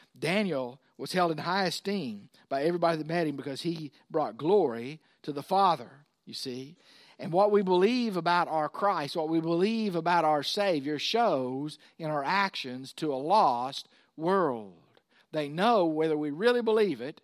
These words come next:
or not. And we need to ask, have we committed ourselves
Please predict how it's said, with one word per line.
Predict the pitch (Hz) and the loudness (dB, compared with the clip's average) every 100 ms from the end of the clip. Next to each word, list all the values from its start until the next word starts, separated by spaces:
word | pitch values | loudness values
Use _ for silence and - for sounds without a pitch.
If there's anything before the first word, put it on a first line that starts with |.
| _ _ | _ _
or | - 170 | -8 -4
not. | 190 202 139 - _ _ - _ _ _ _ _ _ _ _ _ _ - | 0 0 -2 -8 _ _ -20 _ _ _ _ _ _ _ _ _ _ -12
And | 151 | -8
we | |
need | 170 170 | -6 -4
to | 147 | -2
ask, | 202 202 139 135 - - _ _ _ | 0 0 -2 -8 -14 -18 _ _ _
have | - 147 | -10 -6
we | |
committed | - 156 202 190 | -6 -2 0 2
ourselves | 160 147 180 160 151 131 - - | 2 2 0 2 0 -6 -12 -16